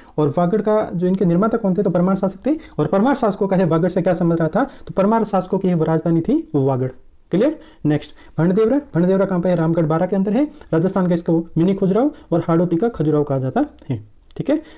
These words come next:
तीसरा चौरासी खंभों की छतरी बूंदी के अंदर है, देवपुरा गांव में, और राव अनिरुद्ध सिंह द्वारा इसका निर्माण सोलह सौ तिरासी में किया गया था। Clear? Next, Next की बात की जाए मंचकुंड, ये है धौलपुर के अंदर। क्लियर? गंधमादन पर्वत और तीर्थों का भांजा भी किया जाता है।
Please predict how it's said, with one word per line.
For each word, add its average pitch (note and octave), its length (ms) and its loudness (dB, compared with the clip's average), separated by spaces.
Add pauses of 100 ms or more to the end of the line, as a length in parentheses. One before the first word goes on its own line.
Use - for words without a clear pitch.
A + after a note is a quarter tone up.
(100)
तीसरा G#3+ 280 2
चौरासी A#3 380 0
खंभों G3 240 0
की G#3 80 -2
छतरी G3+ 360 -2 (120)
बूंदी E3 220 2
के G3 80 -2
अंदर F#3+ 140 2
है, G3+ 60 2
देवपुरा F3 380 0
गांव F#3+ 160 0
में, D4+ 120 0 (320)
और D3+ 100 2
राव F#3 220 2
अनिरुद्ध A#3 380 0
सिंह F3+ 200 -2
द्वारा D#3+ 200 2
इसका E3+ 240 -2
निर्माण D3+ 260 0
सोलह C#3 220 -4
सौ D#4 220 0 (200)
तिरासी E3+ 260 0
में C3 100 -2
किया B2+ 140 -6
गया B2+ 120 -10
था। - 120 -16 (320)
Clear? D4 260 2 (280)
Next, C#3 380 -4 (460)
Next F#3+ 200 0
की B3 80 0
बात A3 160 2
की A3+ 80 -2
जाए B3 100 2
मंचकुंड, G3 440 0
ये G#3 100 0
है F#3 140 2
धौलपुर E3 320 0
के G#3 80 -4
अंदर। G3 160 -2 (580)
क्लियर? A#3+ 220 0 (280)
गंधमादन G3+ 420 2
पर्वत F#3 400 0 (180)
और - 60 2
तीर्थों E3 280 0
का C#4 160 0 (180)
भांजा C#3 220 0
भी C3+ 80 -2
किया C3 140 -6
जाता B2+ 200 -8
है। B2+ 60 -14